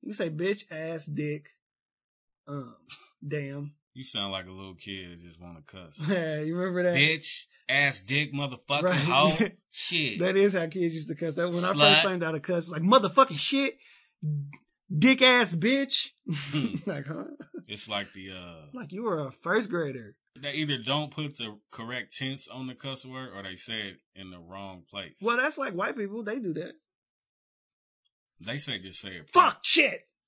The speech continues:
Speaker 2: They just say it proper.
Speaker 1: Fuck my fucking mother.
Speaker 2: <laughs>
Speaker 1: Like
Speaker 2: Like,
Speaker 1: shit like
Speaker 2: okay.
Speaker 1: that. Like motherfucker is what you meant.
Speaker 2: They be having crazy, like,
Speaker 1: They
Speaker 2: I
Speaker 1: go
Speaker 2: like
Speaker 1: into,
Speaker 2: the,
Speaker 1: they dive deep.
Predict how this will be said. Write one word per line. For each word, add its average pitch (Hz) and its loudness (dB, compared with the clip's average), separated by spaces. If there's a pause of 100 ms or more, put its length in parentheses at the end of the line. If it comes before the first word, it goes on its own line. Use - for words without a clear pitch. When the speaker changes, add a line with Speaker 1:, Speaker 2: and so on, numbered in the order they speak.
(440)
Speaker 2:
They 113 -10
just 101 -14
say 90 -14
it 78 -18
proper. 85 -14 (160)
Speaker 1:
Fuck 330 8
my 220 0
fucking 190 -4
mother. 151 -10 (320)
Speaker 2:
<laughs> 101 -12
Speaker 1:
Like 110 -2
Speaker 2:
Like, - -12
Speaker 1:
shit 165 -8
like 147 -6
Speaker 2:
okay. 143 -10
Speaker 1:
that. 135 -10
Like 131 -10
motherfucker 156 -6
is 123 -16
what 135 -10
you - -14
meant. 135 -12 (280)
Speaker 2:
They 120 -6
be 170 -6
having 120 -4
crazy, 117 -8
like, 107 -4 (220)
Speaker 1:
They 170 0
Speaker 2:
I 156 0
Speaker 1:
go 180 6
Speaker 2:
like 147 4
Speaker 1:
into, 202 2
Speaker 2:
the, 196 0
Speaker 1:
they 180 0
dive 185 4
deep. 170 -2